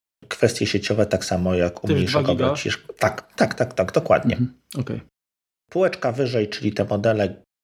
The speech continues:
Speaker 1: w którym mamy dodatkowo złącze esata, czyli możemy podłączyć taką córeczkę z dyskami, powiedzmy. Co się zmieniło? Tam jest mocniejszy procesor, jest czterorodzeniowy zamiast dwurodzeniowego,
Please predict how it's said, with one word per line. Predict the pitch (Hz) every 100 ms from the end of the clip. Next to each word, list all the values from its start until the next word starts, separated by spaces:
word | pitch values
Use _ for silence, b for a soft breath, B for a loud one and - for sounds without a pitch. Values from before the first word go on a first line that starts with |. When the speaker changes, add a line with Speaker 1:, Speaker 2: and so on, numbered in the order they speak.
| -
Speaker 1:
w |
którym | - - 135 120
mamy | 113 131 117
dodatkowo | 95 107 113 101 - - 139 117 107 -
złącze | 101 113 117 104 - -
esata, | 110 - 101 - -
czyli | - -
możemy | 90 101 92
podłączyć | - 95 98 95 90 - B - _ _ _ _ _ _ _
taką | - 202 104
córeczkę | - 98 - 82
z |
dyskami, | 80 - - 73 82
powiedzmy. | - 80 80 - 139 190 B - _ _ _ _ _ _ -
Co | - 151
się | 135
zmieniło? | 127 123 120
Tam | 110 - 123 120
jest | 113 110 -
mocniejszy | - - 113 98 -
procesor, | - - - - 139
jest | 98 95 -
czterorodzeniowy | - 113 104 107 107 104 101
zamiast | 104 101
dwurodzeniowego, | 95 110 95 107 104 101 - 135 -